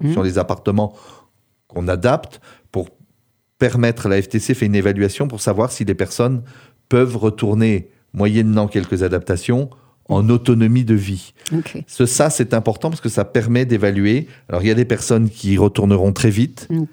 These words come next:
Speaker 2: et il y a des
Speaker 1: Bien sûr,
Speaker 2: personnes
Speaker 1: bah, on n'est
Speaker 2: qui,
Speaker 1: pas
Speaker 2: qui,
Speaker 1: tous identiques,
Speaker 2: qui
Speaker 1: hein.
Speaker 2: ne sont pas
Speaker 1: Bien
Speaker 2: forcément
Speaker 1: sûr.
Speaker 2: prêtes.
Speaker 1: Mm, mm.
Speaker 2: Donc, dans ce cas-là, on leur évite un échec.
Speaker 1: Mm.
Speaker 2: Elles repartent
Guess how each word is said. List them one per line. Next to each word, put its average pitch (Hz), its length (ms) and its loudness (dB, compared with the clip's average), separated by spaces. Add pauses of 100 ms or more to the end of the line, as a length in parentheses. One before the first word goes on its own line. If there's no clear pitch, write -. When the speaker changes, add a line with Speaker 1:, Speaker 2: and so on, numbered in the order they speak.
(280)
Speaker 2:
et 98 60 -4
il 95 40 -2
y 95 60 2
a 95 40 0
des 90 120 0
Speaker 1:
Bien 156 180 -2
sûr, 98 140 -2
Speaker 2:
personnes 92 160 2
Speaker 1:
bah, 87 100 -2
on - 20 -8
n'est 82 140 -4
Speaker 2:
qui, 92 60 0
Speaker 1:
pas - 140 -2
Speaker 2:
qui, - 140 -8
Speaker 1:
tous 92 140 2
identiques, 175 380 0
Speaker 2:
qui - 140 0
Speaker 1:
hein. - 40 4
Speaker 2:
ne 104 60 2
sont 107 180 2
pas 117 160 2
Speaker 1:
Bien 110 100 -2
Speaker 2:
forcément 120 580 2 (120)
Speaker 1:
sûr. - 80 -14
Speaker 2:
prêtes. - 460 -2
Speaker 1:
Mm, 202 40 0
mm. 220 280 2
Speaker 2:
Donc, 98 160 -4
dans 110 120 0
ce - 120 -8
cas-là, 123 480 2
on 107 80 2
leur 104 180 4
évite 113 480 0 (100)
un 101 120 0
échec. 135 520 0
Speaker 1:
Mm. 185 60 -2 (160)
Speaker 2:
Elles 95 160 0
repartent 117 640 0